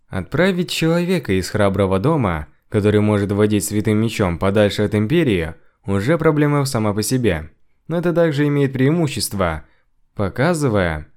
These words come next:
насколько серьезно мы готовы проявить нашу добрую волю. В конце концов, отец принял предложение отправить ее с нами, но он, должно быть, уже понял, что они это спланировали.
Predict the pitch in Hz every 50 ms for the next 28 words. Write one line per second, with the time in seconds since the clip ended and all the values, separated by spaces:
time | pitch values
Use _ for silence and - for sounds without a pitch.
0 | _ - 107 104 104 104 - - 135 123 117 101 113 107 101 - 110 110 117 120
1 | 113 101 104 101 98 101 95 98 95 90 - 147 160 139 107 92 82 78 78 -
2 | - _ _ - 107 98 98 95 92 92 135 165 135 - - _ _ _ - 104
3 | 95 95 90 - 101 92 90 101 123 156 156 170 170 170 170 156 147 127 101 90
4 | 85 82 80 78 - - _ _ _ _ _ _ _ _ - 185 185 160 156 147
5 | 135 131 117 107 - 170 165 117 - - - _ _ _ _ - - 165 151 135
6 | 151 143 139 139 131 131 135 131 131 127 110 120 120 113 117 117 117 120 120 120
7 | 117 117 117 113 104 104 - - 147 120 104 95 - 101 95 87 - - 98 92
8 | 90 87 82 76 76 71 - - - _ _ _ - 117 110 110 110 123 143 165
9 | 170 175 - - - - - 185 185 180 170 165 170 165 160 156 156 151 - -
10 | _ _ - 135 139 139 170 165 160 - 139 107 95 90 87 - - - 107 101
11 | 98 98 123 156 147 131 139 135 135 - 135 131 127 123 113 107 101 98 90 90
12 | 85 85 80 78 78